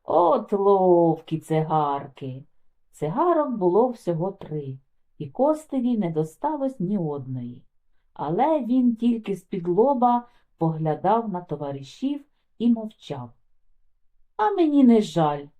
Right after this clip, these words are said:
раптом швидко промовив, немов сам себе провірив і був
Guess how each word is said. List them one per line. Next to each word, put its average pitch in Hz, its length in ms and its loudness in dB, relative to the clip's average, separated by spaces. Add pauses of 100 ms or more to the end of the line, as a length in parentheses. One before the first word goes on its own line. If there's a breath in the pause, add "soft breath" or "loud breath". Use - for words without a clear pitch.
(400)
раптом 156 480 -6
швидко 165 440 -4
промовив, 247 680 0 (260 soft breath)
немов 254 500 0
сам 269 340 2
себе 208 380 2
провірив 233 720 -2 (300 soft breath)
і 220 120 -2
був 330 360 4